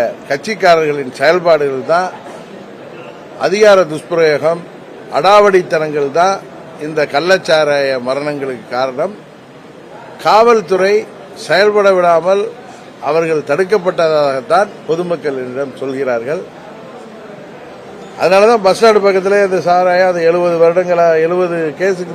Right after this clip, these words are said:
மேல வாங்கினவரை தொடர்ந்து அவர் இதே சாராயம் காய்ச்சிறது,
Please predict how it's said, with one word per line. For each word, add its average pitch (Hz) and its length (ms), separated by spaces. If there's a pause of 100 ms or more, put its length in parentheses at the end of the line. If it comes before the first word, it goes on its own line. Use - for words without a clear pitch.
மேல 170 200 (120)
வாங்கினவரை 156 500 (140)
தொடர்ந்து 165 360 (1200)
அவர் 156 220 (580)
இதே 151 160 (140)
சாராயம் 151 500
காய்ச்சிறது, 135 520